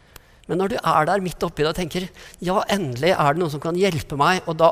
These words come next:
er det vel verdt det." Jesus er ikke en selvhjelpsguru. Han kommer ikke for å tjene penger på deg. Han er ikke engang en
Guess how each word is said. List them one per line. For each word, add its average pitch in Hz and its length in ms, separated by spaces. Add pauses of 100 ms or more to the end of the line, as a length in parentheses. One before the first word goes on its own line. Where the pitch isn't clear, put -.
er 135 80
det 143 140
vel 156 100
verdt 131 300
det." 175 80 (2500)
Jesus 156 420
er 143 300
ikke 151 240
en 135 160 (480)
selvhjelpsguru. 135 1000
Han 208 140
kommer 185 340
ikke 151 220
for 156 180
å 151 80
tjene 151 240
penger 135 380
på 135 160
deg. 170 160 (840)
Han 185 80
er 156 220
ikke 196 160
engang 147 260
en 160 180